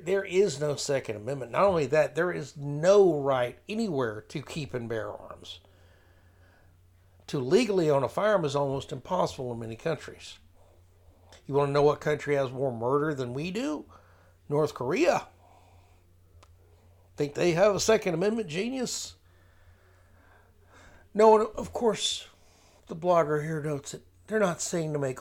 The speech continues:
all guns illegal, but there are practical, common sense gun control laws that can make a difference.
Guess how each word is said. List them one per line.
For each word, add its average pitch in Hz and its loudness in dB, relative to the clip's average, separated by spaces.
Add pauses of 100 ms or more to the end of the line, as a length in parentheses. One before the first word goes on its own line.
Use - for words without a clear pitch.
(140)
all 175 6
guns 143 -6
illegal, 120 -10 (1000)
but 165 0
there 147 0
are 123 0
practical, - -2 (100)
common 135 0
sense - -6
gun 202 -2
control 139 -10
laws 127 -8
that 160 -14
can 165 -12
make 160 -8
a 180 -10
difference. - -10